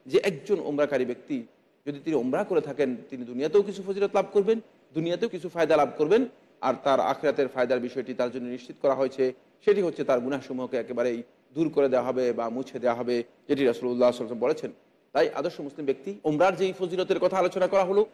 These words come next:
উমরার যেই গুরুত্বের কথা আলোচনা করা হলো, সেই গুরুত্বকে সত্যিকারভাবে উপলব্ধি করে তিনি সেভাবেই উমরা আদায় করবেন। এরপরে শুধু তাই নয়, বরং উমরার জন্য রাসূলুল্লাহ সাল্লাল্লাহু আলাইহি ওয়াসাল্লাম এমন একটি গুরুত্বের কথা উল্লেখ করেছেন যে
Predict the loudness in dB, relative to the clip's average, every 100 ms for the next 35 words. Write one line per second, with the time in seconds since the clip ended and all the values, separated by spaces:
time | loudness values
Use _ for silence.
0 | _ _ _ -8 0 2 4 4 2 -2
1 | _ _ _ 0 2 4 4 2 2 0
2 | 0 -2 0 0 0 -2 -10 -10 -10 -8
3 | -8 -8 -14 -4 0 0 -2 -4 -4 -2
4 | 2 2 2 _ _ _ 2 2 2 2
5 | 4 4 2 0 2 4 4 2 0 0
6 | 0 0 -4 _ _ _ _ 4 4 6
7 | 4 4 0 _ _ 2 2 0 -4 _
8 | 2 4 4 -2 -6 _ 0 2 2 -2
9 | _ _ _ _ _ -2 2 4 4 2
10 | 2 2 2 2 2 2 2 4 4 2
11 | 0 4 4 4 -2 _ _ _ _ 0
12 | 4 4 0 -4 -8 -2 -2 2 2 2
13 | 4 4 4 6 4 2 -2 2 2 2